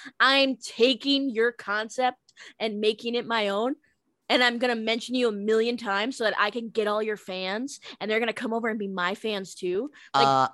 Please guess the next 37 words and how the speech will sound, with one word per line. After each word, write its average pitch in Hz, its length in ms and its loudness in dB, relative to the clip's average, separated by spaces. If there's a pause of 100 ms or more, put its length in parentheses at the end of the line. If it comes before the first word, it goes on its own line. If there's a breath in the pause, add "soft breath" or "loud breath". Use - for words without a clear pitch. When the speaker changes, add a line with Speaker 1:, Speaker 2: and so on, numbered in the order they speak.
(220)
Speaker 1:
you 240 80 -8
Speaker 2:
be 277 60 2
pretty - 100 0
Speaker 1:
think 277 200 -2
that 269 60 2
Speaker 2:
fucking 247 140 4
Speaker 1:
doesn't 220 260 4
Speaker 2:
pissed. 214 120 -2
Speaker 1:
annoy 196 280 0
her? 311 280 0 (260 soft breath)
You 247 120 -6
think 240 140 -2
that 220 140 0
doesn't 220 260 -4
fucking 214 240 -4
annoy 190 340 -6
her? 285 440 -6 (360 soft breath)
I 302 100 4
think 415 220 -2
that 320 120 -2
she, 320 220 -4
she 339 260 -2
put 339 240 0
on 311 220 2
her 302 180 -2
best 226 340 -2 (220)
foot 302 180 -2
forward, 277 520 -4 (180)
and 220 180 -6
she 254 140 -4
was 190 160 -2
Speaker 2:
Oh, 196 100 8
Speaker 1:
nice 254 160 4
to 320 60 -2
Speaker 2:
she 240 120 4
Speaker 1:
Olivia. 196 180 0
Speaker 2:
did. 147 400 2